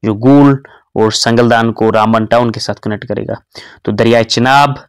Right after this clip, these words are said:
का खूबसूरत मंजर, रामबन टाउन का खूबसूरत मंजर, जो फ्लाईओवर है, मैत्रा रामबन ब्रिज है, ट्रैफिक देख सकते हैं आप, जो व्हीकल्स हैं हल्की जो है मूवमेंट अभी कर रही हैं क्योंकि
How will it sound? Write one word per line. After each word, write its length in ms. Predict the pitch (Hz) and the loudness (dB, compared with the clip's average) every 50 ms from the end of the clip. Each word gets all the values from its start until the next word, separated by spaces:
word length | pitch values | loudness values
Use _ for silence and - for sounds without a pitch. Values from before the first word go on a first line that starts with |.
| _ _ - | _ _ -6
का 80 | - - | -6 -2
खूबसूरत 420 | - - 139 135 147 156 135 143 | 0 -2 0 2 0 0 0 0
मंजर, 460 | 135 131 131 131 127 135 135 131 131 127 - _ - - - _ - | 0 2 2 2 4 4 4 4 2 0 -4 _ -20 -20 -16 _ -4
रामबन 360 | 107 113 113 117 120 120 117 | -2 0 0 0 0 0 0
टाउन 300 | 110 - 131 135 135 131 | 0 0 0 2 0 0
का 120 | 123 110 107 | 0 -2 -2
खूबसूरत 540 | - - - 127 131 - - 156 143 - 131 | -4 -2 -2 -2 0 2 0 0 0 0 -2
मंजर, 500 | 127 127 127 120 131 131 131 127 123 - _ - - - _ _ _ - | -2 0 0 2 2 2 2 2 0 -4 _ -20 -20 -20 _ _ _ -14
जो 60 | 135 | -14
फ्लाईओवर 480 | - - 135 131 143 151 147 147 143 135 | -6 -2 0 2 4 4 4 4 2 0
है, 220 | 120 127 127 127 123 117 - _ _ _ _ - | 0 0 0 0 -2 -2 -8 _ _ _ _ -4
मैत्रा 420 | 120 123 127 131 - 139 135 127 117 | -2 0 0 0 0 0 2 2 0
रामबन 400 | 101 104 110 123 139 156 156 151 | 0 0 0 0 2 2 2 0
ब्रिज 300 | 139 127 127 123 117 - - | 2 2 0 0 0 -2 -2
है, 220 | 120 113 113 - _ _ _ _ - | -2 -2 -2 -4 _ _ _ _ 0
ट्रैफिक 380 | 123 131 131 - 151 135 - - | 0 0 2 2 0 -2 0 0
देख 140 | 135 147 139 | 0 0 0
सकते 300 | - - 127 - - 131 | 0 -4 -4 -4 -4 -2
हैं 80 | 123 123 | 0 0
आप, 140 | 120 120 - _ - - _ | -2 -2 -6 _ -20 -12 _
जो 80 | - 113 | -6 -2
व्हीकल्स 440 | 107 123 120 113 139 131 127 - 127 | 0 0 2 2 2 2 2 2 0
हैं 160 | 117 117 113 - _ _ - - | 0 0 -2 -6 _ _ -4 0
हल्की 320 | 131 139 135 - 147 143 | 0 0 2 2 0 2
जो 140 | 127 127 120 | 2 0 0
है 300 | 110 117 113 113 110 - _ - - - - - - | 0 0 -2 -2 -2 -6 _ -20 -20 -20 -18 -10 -4
मूवमेंट 360 | 113 113 120 139 151 147 139 | -2 0 2 2 2 2 2
अभी 160 | 139 127 127 123 | 2 2 2 2
कर 160 | - 123 117 | 2 0 0
रही 300 | 117 120 117 117 117 117 | 0 0 -2 -2 -2 -2
हैं 180 | 117 113 113 117 - | -4 -4 -4 -6 -8
क्योंकि 380 | - 110 107 - 117 113 110 | -10 -10 -8 -4 -4 -2 -2